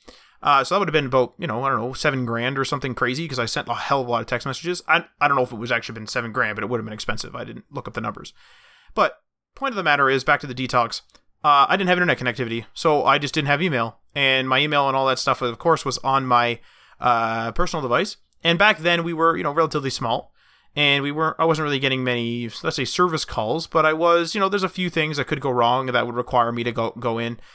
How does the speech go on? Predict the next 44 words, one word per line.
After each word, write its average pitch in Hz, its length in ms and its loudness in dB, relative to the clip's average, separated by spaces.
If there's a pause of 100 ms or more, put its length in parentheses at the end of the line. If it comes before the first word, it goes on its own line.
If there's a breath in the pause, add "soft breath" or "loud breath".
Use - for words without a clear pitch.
(260 loud breath)
And 147 80 2
I 151 40 4
think 175 160 2
Mike 160 300 2
may, 147 680 -2
I - 60 -2
don't 202 100 2
think 185 120 -2
Mike 170 120 2
was 147 100 -4
in 139 60 -2
school - 260 -2
at 170 60 -2
that 143 160 2
point, 120 340 -4 (380)
but, 143 200 2
um, 131 520 0 (720)
I 170 180 6
certainly 170 480 4
wasn't, 139 720 0
uh, 113 460 2
or 165 120 6
I - 80 6
was 180 200 0
certainly 175 300 2
the 156 120 0
only 151 180 -2
one 147 140 0
that 131 100 2
could - 120 -4
access 139 340 0
some 135 160 0
of 123 140 2
our 120 100 4
infrastructure, 165 540 0
'cause 117 120 -2
I 123 60 2
was 127 120 0
the 123 40 -4
one 123 80 -2
that 120 100 -6
set 123 160 -2
it 117 80 -2
up. - 240 0